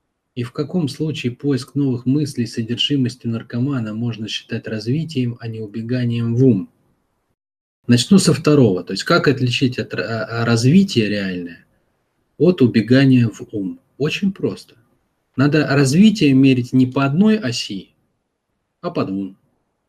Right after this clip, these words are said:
То есть любая новая мысль должна выражаться во внешней реальности. Да?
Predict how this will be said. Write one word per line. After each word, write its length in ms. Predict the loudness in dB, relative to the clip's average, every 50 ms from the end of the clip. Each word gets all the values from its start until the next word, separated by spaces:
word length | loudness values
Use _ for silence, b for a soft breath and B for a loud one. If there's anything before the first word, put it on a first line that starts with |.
| _ _ _
То 80 | -10
есть 180 | -10 -10 -12 -14 _ _ _ _ _ -2
любая 580 | 0 0 2 4 4 2 4 4 2 0 0
новая 640 | 0 0 2 4 4 4 4 4 2 -2 -4 -6 -4
мысль 580 | -2 -2 -2 -2 -2 -4 -6 -6 -6 -6 -6 -10 _ _ _ _ _ _ _ _ _ _ _ _ _
должна 540 | -8 -6 -4 -4 -4 -4 -4 -2 -2 -2 -2
выражаться 920 | -4 -6 -8 -8 -8 -10 -10 -8 -8 -6 -6 -6 -8 -10 -8 -8 -8 -8 -8 _ _ _ _ _
во 200 | -8 -6 -6 -6
внешней 680 | -4 -4 -4 -2 -2 -2 -2 -2 -4 -6 -6 -8 -6 -6 -4
реальности. 720 | -4 -4 -6 -8 -8 -10 -12 -14 -14 -16 -18 -18 -20 -20 _ _ _ _ _ _ _
Да? 200 | -12 -10 -10 -10